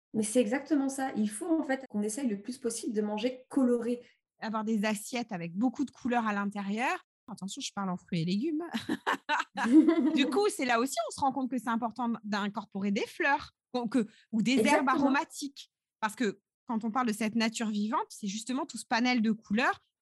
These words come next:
Speaker 2: Plus on peut en avoir, bah, d'aller piocher, euh, à un moment donné dans les, dans la saisonnalité où on est un peu plus pauvre, d'avoir des fleurs justement qui viennent, euh, ramener un peu de couleur dans les assiettes. C'est pas anodin si on fait des salades avec des petites pousses de fleurs maintenant.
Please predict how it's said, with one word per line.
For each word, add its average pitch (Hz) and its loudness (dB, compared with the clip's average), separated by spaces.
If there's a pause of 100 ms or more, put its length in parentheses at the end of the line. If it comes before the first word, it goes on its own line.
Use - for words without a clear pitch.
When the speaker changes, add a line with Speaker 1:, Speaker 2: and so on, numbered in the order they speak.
(100)
Speaker 2:
Plus 277 -4
on 247 -2
peut 226 -4
en 226 2
avoir, 208 2
bah, 190 0
d'aller 202 0
piocher, 233 -2
euh, 185 0 (280)
à 208 -4
un 208 -2
moment 208 -4
donné 220 -2
dans 196 -4
les, 180 -6
dans 185 -6
la 175 -4
saisonnalité 196 -4
où 185 -6
on 175 -16
est 170 -18
un 170 -14
peu 175 -12
plus 190 -18
pauvre, 220 -10
d'avoir 175 -6
des 175 -8
fleurs 208 -8
justement 202 -8
qui 202 -12
viennent, 190 -6
euh, 170 -8 (340)
ramener 220 2
un 220 2
peu 208 -2
de - -8
couleur 214 -4
dans 208 0
les 196 -2
assiettes. 175 -8
C'est - -16
pas 208 -2
anodin 196 -2
si - -10
on 185 -4
fait - -8
des 208 -2
salades 208 -2
avec 190 -4
des 185 -2
petites - -12
pousses 202 -4
de 190 -2
fleurs 240 -4
maintenant. 247 -8